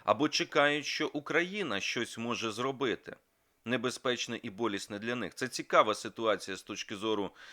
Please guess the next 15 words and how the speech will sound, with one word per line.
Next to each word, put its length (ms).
аналізу, 560
як 260
піде, 240
як 240
будуть 260
розвиватися 640
події. 420
Звичайно, 760
якщо, 760
а, 760
може 440
бути 300
певний 440
задум 380
командування, 720